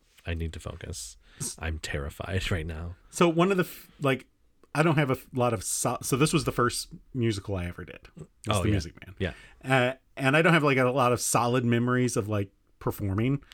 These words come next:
Speaker 2: but I
Speaker 1: Yeah.
Speaker 2: remember a very specific scene. Um, I think it was in Act Two, and I remember standing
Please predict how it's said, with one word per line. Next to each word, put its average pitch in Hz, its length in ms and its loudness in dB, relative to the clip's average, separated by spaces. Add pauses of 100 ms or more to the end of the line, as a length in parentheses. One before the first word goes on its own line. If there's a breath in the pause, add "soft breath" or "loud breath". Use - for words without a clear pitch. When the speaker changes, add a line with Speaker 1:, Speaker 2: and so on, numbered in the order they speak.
(340 loud breath)
Speaker 2:
but 123 120 4
I 127 100 6
Speaker 1:
Yeah. 135 80 6
Speaker 2:
remember 147 640 6
a 110 80 -2
very 107 240 0
specific - 560 -4
scene. 120 460 0 (400)
Um, 107 520 -2 (360)
I 117 60 -4
think 123 100 2
it - 20 2
was 120 140 0
in 120 80 2
Act 117 240 -4
Two, 110 380 -2 (440 loud breath)
and 104 80 -4
I 107 100 2
remember 131 360 4
standing 156 720 2